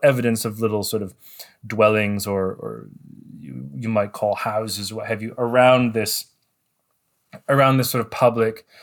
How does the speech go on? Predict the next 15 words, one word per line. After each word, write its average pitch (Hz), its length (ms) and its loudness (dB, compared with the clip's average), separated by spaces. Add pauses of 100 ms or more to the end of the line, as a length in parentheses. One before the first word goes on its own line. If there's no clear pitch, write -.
(240)
structure. 127 680 0 (260)
But - 220 0
when 165 280 4
it 180 120 4
was 151 200 4
built, 185 520 2
though, 131 400 -8
as 139 120 -2
I 131 80 0
say, 127 440 0
the 135 120 0
Ice 156 300 2
Age 143 280 0
had 117 300 -4
just - 460 4